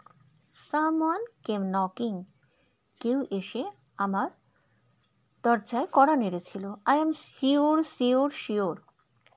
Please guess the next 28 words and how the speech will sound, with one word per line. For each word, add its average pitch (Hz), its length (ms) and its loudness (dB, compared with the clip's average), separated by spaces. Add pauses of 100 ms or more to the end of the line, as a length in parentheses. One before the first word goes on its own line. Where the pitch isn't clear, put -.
(440)
আমি 226 160 0 (140)
নিশ্চিত, 302 520 -4 (100)
আমি 214 120 -4 (120)
নিশ্চিত, 254 400 -6 (120)
আমি 202 120 -4 (100)
নিশ্চিত। 185 360 -8 (600)
মানে 262 140 0 (160)
কবি 247 300 4
যে 302 60 0 (100)
কতখানি 302 580 2 (680)
নিশ্চিত 269 380 2 (120)
ছিলেন 226 220 0 (100)
কেউ 226 100 2 (100)
একজন 214 220 -4 (160)
এসেছে, 220 420 -6 (680)
সেই 254 240 2
জন্য 349 140 -2 (180)
এই 202 140 -4
কথাটা 208 320 0 (480)
ব্যবহার 196 400 4
করা 185 160 0
হলো 190 120 -4 (100)
তিনবার। 214 360 -2 (680)
I - 20 0 (180)
listened, 330 440 -4 (360)
I - 20 0 (160)
opened, 180 340 -10 (1000)
তিনি 240 200 2